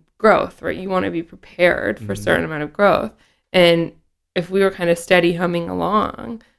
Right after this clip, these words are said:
Speaker 1: well, then you have a little bit of excess.
Speaker 2: Yeah, right.
Speaker 1: And it's a really privileged position to be in compared to, I think, a lot of other brands that just the growth in bourbon whiskey caught a lot of people by surprise.
Speaker 2: Absolutely.
Speaker 1: And they were, you know, having to empty their warehouses to meet the demand.
Speaker 2: So talking about how this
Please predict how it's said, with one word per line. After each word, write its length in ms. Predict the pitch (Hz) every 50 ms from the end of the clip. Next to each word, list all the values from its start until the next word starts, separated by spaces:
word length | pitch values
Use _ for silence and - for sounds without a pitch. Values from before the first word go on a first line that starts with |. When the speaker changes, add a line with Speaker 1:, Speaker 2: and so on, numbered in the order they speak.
| _ _ _
Speaker 1:
well, 60 | - 202
then 80 | 202 202
you 60 | 208
have 120 | 202 208 214
a 20 |
little 160 | 202 208 220 208
bit 160 | - 208 208
of 60 | 202
excess. 600 | 208 220 _ - - - - 180 185 - - - 113
Speaker 2:
Yeah, 260 | 110 117 127 131 127 -
right. 300 | - 110 117 131 123 - -
Speaker 1:
And 160 | - 185 185
it's 100 | 185 -
a 60 | 196
really 240 | 190 208 208 202 190
privileged 420 | 175 - - 185 180 180 170 - -
position 340 | 180 175 170 170 - 175 165
to 60 | 156
be 180 | 151 165 170 170
in 160 | 160 151 -
compared 340 | - - 165 165 151 151 151
to, 80 | 165
I 40 | 160
think, 140 | 170 175 -
a 40 | 156
lot 120 | 151 147
of 80 | 147 147
other 160 | 147 151 151
brands 300 | 156 151 147 147 147 -
that 220 | 151 147 143 - _ _ _ _ _ _ -
just 180 | - 170 - -
the 60 | 190
growth 520 | 156 - - 165 160 151 165 170 170 - 175
in 300 | 170 160 156 156 - - _ _ _ _ -
bourbon 260 | 160 151 147 147 151
whiskey 300 | 156 165 - - - 143
caught 280 | - - - 127 - -
a 40 |
lot 180 | 160 147 131 127
of 80 | 117 -
people 240 | - - - -
by 140 | - 90 85
surprise. 420 | - - - - 80 - - - -
Speaker 2:
Absolutely. 460 | 113 120 113 - - - - 104 123
Speaker 1:
And 80 | 160 156
they 80 | 151 143
were, 360 | 143 147 139 127 135 - -
you 120 | - 196 180
know, 160 | 135 - 185 - _ -
having 220 | 170 160 160 160
to 60 | 151
empty 240 | 85 143 165 - 175
their 120 | 175 175 170
warehouses 480 | 170 196 233 240 208 - - 175 180 -
to 80 | - 175
meet 140 | 180 180
the 80 | - -
demand. 300 | 196 202 226 226 226 _ _ _ _ _ _ _ _ _ _ _ _ _ _ _ _ _ _ _
Speaker 2:
So 140 | - - 147
talking 320 | 135 180 170 196 196 196 170
about 180 | 147 135 101
how 140 | 143 151 139
this 200 | 131 131 127 -